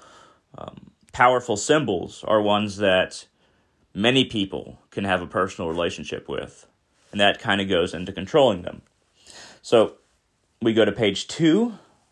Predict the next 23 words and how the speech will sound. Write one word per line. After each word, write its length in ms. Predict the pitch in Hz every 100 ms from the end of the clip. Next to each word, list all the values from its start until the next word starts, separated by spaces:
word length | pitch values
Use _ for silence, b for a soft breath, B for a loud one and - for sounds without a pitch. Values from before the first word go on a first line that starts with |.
| _ - -
and 540 | 104 101 95 98 - _ _ _
paragraph 480 | 113 98 101 92 110
one. 420 | 98 113 139 151 B B B B -
"Personal 360 | 175 185 180
symbols 520 | - 135 131 131 131
form 360 | 131 - 123 120
an 240 | 104 101 -
identifiable 1040 | 107 113 98 107 107 104 98 101 101 98
set 340 | - 110 98
within 320 | 87 95 98
the 60 | 92
larger 340 | 87 92 95
class 400 | 95 - 90 98
of 140 | 90 82
psychological 760 | - 95 85 90 87 82 85
symbols, 540 | 76 87 85 - - - B B B
not 220 | 123 131
all 200 | 123 135
of 60 | 123
which 260 | 113 107 -
have 200 | 107 101
motivational 640 | 98 92 87 90 - 87
significance." 800 | - 98 113 - 71 - - -